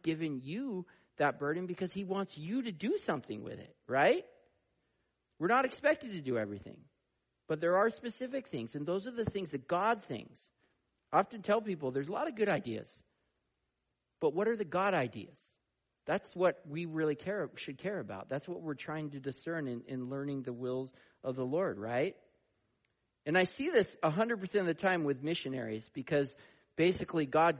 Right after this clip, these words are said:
gives them a deep compassion for,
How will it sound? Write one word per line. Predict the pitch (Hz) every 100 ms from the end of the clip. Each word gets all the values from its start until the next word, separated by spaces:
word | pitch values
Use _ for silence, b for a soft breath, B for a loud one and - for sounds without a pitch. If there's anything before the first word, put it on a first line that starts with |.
| -
gives | 151 185 175 135
them | 131 123 123 -
a | 123
deep | 123 - 156 185 185 - -
compassion | 160 139 - 143 165 180 - 113 117 131 _ _ _ _ _ _ _ _ _ _ _ _ -
for, | 147 143 135 127